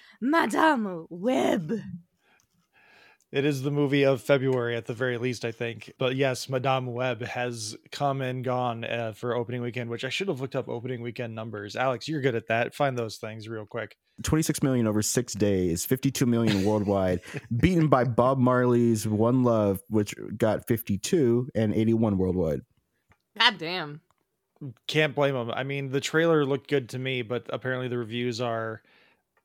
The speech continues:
Speaker 2: middling at best. So, um, when you're done listening to us rant and rave about this, definitely go check out
Speaker 3: <laughs>
Speaker 2: Justin Henson. I believe he's got a, he's doing Madame Web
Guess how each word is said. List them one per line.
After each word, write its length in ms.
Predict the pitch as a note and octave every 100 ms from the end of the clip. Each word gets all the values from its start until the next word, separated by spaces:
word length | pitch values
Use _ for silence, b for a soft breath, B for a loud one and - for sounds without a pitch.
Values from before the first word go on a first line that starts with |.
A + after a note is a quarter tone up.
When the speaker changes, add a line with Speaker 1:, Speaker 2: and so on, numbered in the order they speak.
| _ _ -
Speaker 2:
middling 560 | C3+ D3 D#3+ E3 D#3+
at 200 | D#3 D#3
best. 340 | E3 E3 - -
So, 480 | - C3+ B2 B2 A#2+
um, 400 | A#2+ A#2+ A#2+ B2
when 140 | C3+
you're 100 | C3+
done 400 | C#3+ D#3+ D#3+ D#3 - _ _ _
listening 340 | D3+ D#3 E3 D3
to 120 | C#3
us 360 | C#3 C3 - B2+
rant 380 | A#2+ B2+ B2+ B2+
and 100 | A#2+
rave 200 | A#2+ A2+
about 320 | A2 G#2+ -
this, 340 | A2+ A2 - A#2 -
definitely 300 | C#3+ C3 C#3+
go 100 | C3
check 220 | A#2+ C#3+
out 120 | B2+
Speaker 3:
<laughs> 20 | A#2+
Speaker 2:
Justin 300 | B2+ - A#2
Henson. 360 | B2 A2 A#2+
I 80 | A2+
believe 340 | A2+ C3+ C3
he's 220 | A2+ C3 A#2+
got 160 | C3
a, 300 | B2 A#2+ A#2 - b b b b b
he's 180 | C#3 C3+
doing 220 | D3 C3+
Madame 280 | C3 C3 B2+
Web 260 | C3 B2+